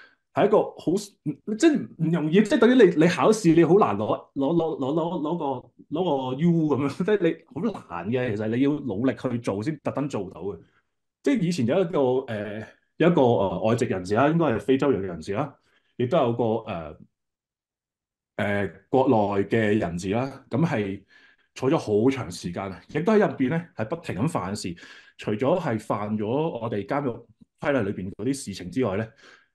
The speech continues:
亦都喺入邊呢，特登故意地呢，係要襲擊職員啦，襲擊周圍嘅在囚人士啦，目的就係想盡量留低喺懲教署裏邊。噉因為可能佢外邊有其他，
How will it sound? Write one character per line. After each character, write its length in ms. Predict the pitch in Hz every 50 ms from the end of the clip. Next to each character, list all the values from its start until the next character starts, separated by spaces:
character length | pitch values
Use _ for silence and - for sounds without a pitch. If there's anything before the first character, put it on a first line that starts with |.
| _ _ _ -
亦 80 | - 143
都 120 | - 214
喺 100 | 214 214
入 120 | 156 165 123 117 -
邊 120 | - 117
呢， 100 | 127 160
特 240 | 170 - 107 - _
登 280 | - 143 147 151 151 - - _ _ _ _ _ _ _ _ _ _ _ _ _ _ _ _ _ _ _ -
故 240 | - 131 107 123 127
意 200 | 117 117 120 127
地 140 | 107 98
呢， 80 | 101 117 131 123 - - - -
係 60 | - 113
要 100 | 113 127
襲 260 | 120 - - - -
擊 100 | - 147 -
職 120 | - -
員 140 | - 101 95
啦， 280 | 110 120 139 147 - _ _ _ _ _ _ _ _ _ _ _ _ _ -
襲 160 | 139 120 -
擊 120 | - 170 -
周 100 | 180 170
圍 160 | 165 117 95
嘅 120 | 104 107
在 220 | 110 107 117 95 95
囚 100 | - 85
人 100 | 87 87
士 120 | - 110
啦， 260 | 104 113 131 - - _ _ _ _ _ _ _ _
目 200 | - 139 - - -
的 80 | 220 208
就 140 | 175 165
係 120 | 123 117 120
想 260 | 120 - 135 170 175
盡 320 | - 135 113 107 110 110
量 340 | 107 107 104 95 98 101 107 - _ - - _ _ _ _ -
留 360 | 110 95 87 92 92 95 107
低 80 | 156
喺 640 | 143 143 156 151 117 110 95 98 107 120 131 135 - - _ _
懲 160 | - - 101 98
教 140 | 98 95
署 180 | 104 - - 101
裏 120 | 85 95
邊。 260 | 95 87 90 85 85 -
噉 160 | 139 165 208 196
因 100 | 202 202
為 100 | 160 127
可 160 | 113 - 123 143
能 100 | 156 123
佢 100 | - 123 123 - 113 98 104
外 80 | 113
邊 220 | 95 107 107 104 101
有 180 | 101 107 120 120
其 140 | - 98 98
他， 180 | 113 147 147